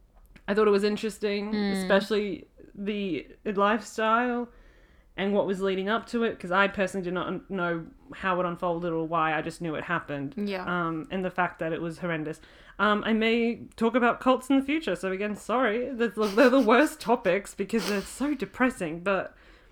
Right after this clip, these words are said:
Speaker 1: I hope you learnt something, even if it means don't join a cult. Uh,
Speaker 2: Never join a cult.
Speaker 1: Don't do it, guys.
Speaker 2: Just, just don't do it.
Speaker 1: <laughs>
Speaker 2: Don't.
Speaker 1: If you need to make friends, I'm always here.
Speaker 2: Yeah.
Speaker 1: I have, like, two friends, and one of
Speaker 2: <laughs>
Speaker 1: them's here next to me. <laughs>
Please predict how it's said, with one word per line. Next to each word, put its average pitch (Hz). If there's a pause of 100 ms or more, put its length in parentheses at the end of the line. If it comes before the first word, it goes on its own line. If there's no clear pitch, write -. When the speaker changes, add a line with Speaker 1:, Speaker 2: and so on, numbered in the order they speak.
(380)
Speaker 1:
I 226
hope 247
you 233
learnt 233
something, 240
even 208
if 196
it 180
means 190 (140)
don't 202
join 226
a 233
cult. 233 (580)
Uh, 196
Speaker 2:
Never 330
join 233
a 202
cult. 208 (380)
Speaker 1:
Don't 247
do 240
it, 196
guys. 214
Speaker 2:
Just, 359
just 277
don't 233
do 220
it. 185
Speaker 1:
<laughs> -
Speaker 2:
Don't. 196
Speaker 1:
If 214
you 285
need 339
to 339
make 285
friends, 262
I'm 320
always 208
here. 233
Speaker 2:
Yeah. 175 (160)
Speaker 1:
I 302
have, 339
like, 339 (140)
two 453
friends, 220
and 269
one 302
of -
Speaker 2:
<laughs> 349
Speaker 1:
them's 285
here 320
next 339
to 269
me. 214
<laughs> 807